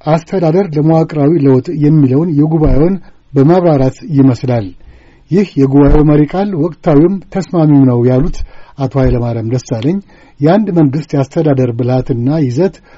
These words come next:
ወይንም በአንድ ቃል የአስተዳደር አይነት በሚያስተዳድረው ማህበረሰብ እጣ ፈንታ ላይ አለው ያሉትን ተጽዕኖ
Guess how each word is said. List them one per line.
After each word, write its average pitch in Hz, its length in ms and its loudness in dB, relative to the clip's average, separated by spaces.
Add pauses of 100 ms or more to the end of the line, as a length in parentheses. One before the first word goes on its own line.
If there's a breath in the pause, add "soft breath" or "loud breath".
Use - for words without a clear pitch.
(160 soft breath)
ወይንም 180 420 4
በአንድ 143 340 0
ቃል 185 200 -8
የአስተዳደር 156 600 -4
አይነት 113 340 -6 (520 loud breath)
በሚያስተዳድረው 165 960 0 (200)
ማህበረሰብ 156 720 -2
እጣ 185 240 -6
ፈንታ 127 380 -4
ላይ 170 140 -2 (440 soft breath)
አለው 180 400 0
ያሉትን 139 440 0
ተጽዕኖ 135 440 -2